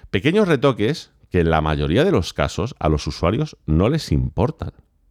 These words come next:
¿vale? Es decir, seamos honestos. Instagram te hace cambios cada dos por tres y te cambia el corazoncito de aquí a allí y te cambia que la imagen se vea un poco más alta, un po-, pero, o sea, seamos honestos.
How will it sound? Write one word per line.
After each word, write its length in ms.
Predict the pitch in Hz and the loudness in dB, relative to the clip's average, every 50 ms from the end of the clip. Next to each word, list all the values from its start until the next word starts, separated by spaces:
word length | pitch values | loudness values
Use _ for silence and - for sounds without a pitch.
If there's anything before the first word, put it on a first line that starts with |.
| _ _ _ _ _ _ - | _ _ _ _ _ _ -4
¿vale? 240 | 127 160 208 123 | 0 2 2 2
Es 60 | 98 90 | 2 2
decir, 240 | 82 92 87 65 | 0 -2 -4 -4
seamos 360 | - - 98 101 127 147 120 117 | -4 -2 0 0 2 0 0 0
honestos. 460 | 85 90 107 - - 71 65 - - - - - - - | 0 0 -2 -2 -2 -4 -6 -6 -8 -16 -20 -20 -20 -6
Instagram 640 | - 95 98 - - 90 85 92 104 120 143 147 147 | -4 -2 -2 0 0 2 2 4 4 2 2 0 -4
te 180 | - 104 - | -6 -8 -10
hace 180 | - - 110 92 | -6 -4 -4 -2
cambios 340 | - 110 117 117 110 98 - | 0 0 2 2 0 0 0
cada 200 | - 87 82 85 | 0 2 4 4
dos 160 | 87 92 - | 2 2 2
por 200 | - 110 98 90 | 0 0 0 0
tres 320 | - 107 123 147 147 - - - - - - - _ | 0 0 0 0 0 -2 -10 -20 -20 -20 -20 -12 _
y 140 | 98 95 82 | -2 0 2
te 140 | 90 87 | 2 0
cambia 280 | - 110 113 117 104 92 | 2 2 4 4 4 4
el 80 | 90 85 | 2 2
corazoncito 760 | 92 87 87 82 - - 87 82 82 - 113 107 - 82 76 | 2 2 2 0 0 -2 -2 -2 0 -2 -4 -2 0 0 2
de 100 | 78 78 | 2 2
aquí 220 | 80 - 101 104 | 0 2 2 4
a 60 | 107 | 4
allí 360 | 104 104 117 135 165 190 214 - - - _ _ _ _ | 4 4 4 4 4 2 0 -4 -10 -20 _ _ _ _
y 120 | - 104 | -2 0
te 160 | - 98 90 80 | 2 2 0 2
cambia 500 | 104 104 107 113 117 127 131 139 143 135 | 2 2 2 4 4 4 4 4 2 2
que 140 | 131 110 | 2 2
la 120 | 98 95 90 | 4 4 4
imagen 400 | 87 92 92 98 - 117 117 117 | 4 2 2 0 2 0 0 0
se 140 | - 113 95 | 0 2 2
vea 120 | 95 101 | 4 2
un 100 | 101 90 | 2 2
poco 200 | 110 104 - 104 | 0 -2 0 0
más 220 | 101 98 98 - | 0 0 0 0
alta, 200 | 110 113 113 135 | 0 0 2 2
un 100 | 127 120 | 0 0
po-, 200 | 87 90 - - | 0 -2 -6 -4
pero, 260 | - 80 78 76 76 76 | -2 0 0 2 0 0
o 160 | 69 69 71 | -2 -6 -8
sea, 200 | - 85 78 69 | -6 -4 -4 -4
seamos 340 | - - 87 90 85 - - | -2 -2 0 0 0 0 -2
honestos. 420 | 65 60 - - - - - - | -6 -6 -8 -10 -14 -16 -18 -20